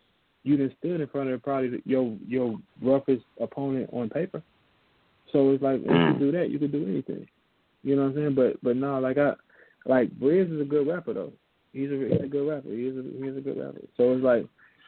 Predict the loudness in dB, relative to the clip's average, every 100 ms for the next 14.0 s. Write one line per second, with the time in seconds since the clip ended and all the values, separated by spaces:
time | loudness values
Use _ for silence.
0 | -4 0 2 2 2 0 -2 _ _ _
1 | _ _ _ -2 -2 2 0 2 0 0
2 | 0 -2 0 -2 0 -2 0 -2 -4 -4
3 | -2 -2 -2 0 0 -2 -2 -2 -2 -4
4 | -8 -12 _ _ -2 2 4 2 2 0
5 | 0 -4 0 0 0 -4 -8 -6 -6 -6
6 | -8 -6 -4 -4 _ -20 _ -6 0 2
7 | 2 2 2 0 -2 -2 0 2 2 0
8 | -6 -16 _ _ _ _ _ _ _ 0
9 | 2 2 -2 -6 _ _ _ _ _ _
10 | _ _ _ -4 -2 0 2 0 -4 _
11 | _ _ -2 0 0 -2 -6 -10 _ _
12 | _ _ _ _ _ _ _ _ _ _
13 | _ _ _ _ _ _ _ -2 -2